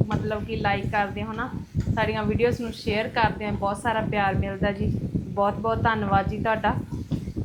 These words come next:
ਤੇ ਹੁਣ ਆਪਾਂ ਗੈਸ ਕਰ ਦਿੰਨੇ ਆ ਜੀ off। ਤੇ ਉਹਨਾਂ ਚਿਰ ਆਪਣਾ ਜਿਹੜਾ ਕਿ ਸੁੱਕੇ ਮਸਾਲੇ ਜਿਹੜੇ ਆਪਾਂ ਬਣਾਏ ਸੀ ਉਹ ਠੰਡੇ ਹੁੰਦੇ ਆ।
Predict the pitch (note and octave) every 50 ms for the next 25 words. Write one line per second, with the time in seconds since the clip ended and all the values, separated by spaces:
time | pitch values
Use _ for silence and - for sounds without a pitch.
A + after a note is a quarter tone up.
0 | - - - - - - - - - B3 B3+ C4 C#4 C#4 C4+ C4 B3+ - A#3+ A#3
1 | A3 A3+ G#3 G#3 G#3 F#3+ - A3 G#3 G3+ F#3+ G3+ G3+ G#3 G#3 - - - G#3+ -
2 | - F3 E3+ D#4 D4+ D4 D4 D4+ D4+ D4 E4 D#4 D4 C#4+ C4+ C4+ C#4 C4+ C4+ C4+
3 | C4+ C#4+ C#4+ C#4 D4 C#4 - - B3 - - C4+ C4+ C4+ C4 C4 C4 A#3+ A#3 A3+
4 | A3 G#3+ A#3 A#3 B3+ B3 B3 B3 B3 A3+ G#3 A3 A3 G#3+ G#3+ G#3+ G#3+ - - A#3+
5 | A#3+ A#3 A#3 A3 A3 A#3 A3+ A3+ A3 G#3 G#3 A3+ B3+ B3+ B3+ B3 A3+ A3+ A3 A3+
6 | A3+